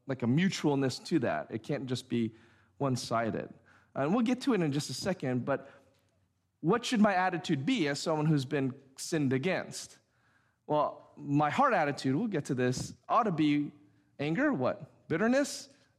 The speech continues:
Upset that you've sinned against me? It should be a willingness and a desire to forgive <laughs> and, and in the meantime, to be merciful. That if this guy cut me off <laughs> and then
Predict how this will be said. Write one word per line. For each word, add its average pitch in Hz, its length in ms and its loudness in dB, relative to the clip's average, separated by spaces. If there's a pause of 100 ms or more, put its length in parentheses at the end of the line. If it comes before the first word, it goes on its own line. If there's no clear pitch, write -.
Upset 208 360 -2
that 175 60 0
you've 175 140 2
sinned 233 200 0
against 247 300 -2
me? 285 300 -2 (640)
It 151 140 0
should 277 220 0
be 208 240 4
a 165 120 2
willingness 208 520 4
and 190 100 0
a 175 40 2
desire 147 460 2
to 185 440 0 (1080)
forgive 139 540 -2 (200)
<laughs> - 180 -12
and, 120 140 2 (120)
and 143 220 -2 (240)
in 175 120 2
the 160 60 2
meantime, 208 460 4
to 180 120 0
be 185 220 0
merciful. 175 840 0 (280)
That 175 140 0
if 180 180 -2 (400)
this 196 180 0
guy 208 200 2
cut 247 420 0
me 220 160 4
off 180 460 0 (720)
<laughs> - 800 -18
and 185 160 4
then 208 340 2